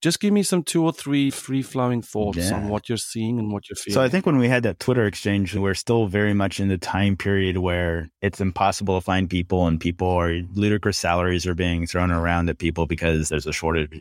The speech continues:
Speaker 2: of engineers. And we're definitely still in that. And yet right at the second, with all the global economic indicators doing what they're doing, there's this inevitable, "Oh, companies are start, stop hiring or at least going net zero on hiring,"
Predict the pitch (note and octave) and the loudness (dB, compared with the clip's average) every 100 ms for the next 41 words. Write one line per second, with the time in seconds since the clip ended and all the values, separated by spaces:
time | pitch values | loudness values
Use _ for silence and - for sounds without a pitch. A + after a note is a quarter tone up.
0 | - E2 D#2+ E2 D#2+ E2 D#2+ D#2+ D#2+ - | -10 -4 0 0 0 0 0 0 -4 -6
1 | F2 A2 B2+ B2+ F#2+ F2 _ _ _ _ | -2 0 0 0 0 -4 _ _ _ _
2 | _ - - A#2+ G#2+ - G2 A2 G2 E2 | _ -12 -2 2 2 0 0 2 2 2
3 | D#2 F#2+ G2 F2+ - - _ _ F#2 G2 | 0 0 2 0 -4 -18 _ _ -10 -2
4 | A2 A#2+ G2 G2 - G#2 G2 F2 D2+ F2 | 2 2 0 -2 -2 0 2 0 -4 -4
5 | E2 F#2 F2+ E2+ E2+ F2 F#2+ F2+ F2+ F2 | -2 0 0 -2 -4 -4 -2 0 0 -2
6 | F2+ E2+ E2+ E2 F#2+ G2+ - F2 F2+ F2 | -2 -2 -2 -2 0 0 0 -2 0 -2
7 | E2+ - E2+ E2+ E2+ E2 E2 E2+ E2+ E2 | -2 -2 0 0 0 -2 -2 -2 -2 -4
8 | F2 F2 - F2 F2+ F#2+ G2 F2 G#2+ C#3+ | -4 -4 -8 -4 -2 0 -2 -2 0 2
9 | G2+ - D#2+ E2+ F#2 G2+ G2+ G#2 G#2 - | 0 -2 -4 -2 -2 -2 0 0 -2 -2
10 | G#2 G#2 - G2+ B2 G#2 F2+ F2+ E2 F#2+ | 0 0 0 0 2 2 0 -2 -2 -2
11 | G2 G2+ G2 G2 E2+ G2 G#2+ G2+ F#2 E2+ | 0 0 0 0 -2 0 0 2 0 0
12 | D#2+ D#2+ D#2+ D#2 D#2 | -2 -2 -2 -4 -6